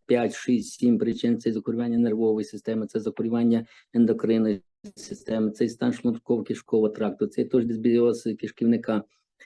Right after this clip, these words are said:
і так далі, і нервова система, колеги. Тому для нас, для дерматологів, оці, м, е, м, хелівські препарати, це просто, я рахую, що це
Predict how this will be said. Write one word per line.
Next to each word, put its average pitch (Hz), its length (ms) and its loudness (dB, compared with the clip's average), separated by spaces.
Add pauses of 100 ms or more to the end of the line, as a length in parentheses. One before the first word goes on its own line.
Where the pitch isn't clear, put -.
(180)
і 127 100 2
так 110 260 -2
далі, 98 340 0
і 117 40 4
нервова 110 500 4
система, 87 480 -12
колеги. 95 240 -6
Тому 151 380 4 (320)
для 110 200 2
нас, 143 480 4
для 104 180 4
дерматологів, 104 1300 2
оці, 113 580 2
м, 98 640 0 (120)
е, 98 320 0 (120)
м, 98 180 -4 (140)
хелівські 113 500 0
препарати, 127 560 -2
це - 120 -6
просто, 123 400 -2
я 104 160 2
рахую, 104 340 -4
що - 140 -16
це 98 460 -4